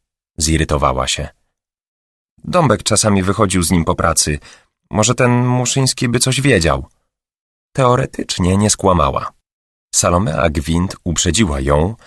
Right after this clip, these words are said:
że niektórzy policjanci cenią detektywów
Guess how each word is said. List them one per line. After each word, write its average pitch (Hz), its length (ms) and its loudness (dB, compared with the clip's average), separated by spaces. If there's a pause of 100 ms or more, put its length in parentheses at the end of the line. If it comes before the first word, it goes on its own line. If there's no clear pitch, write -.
(240)
że 82 280 2
niektórzy - 440 0
policjanci 92 800 -2
cenią 73 420 -2
detektywów 82 760 -2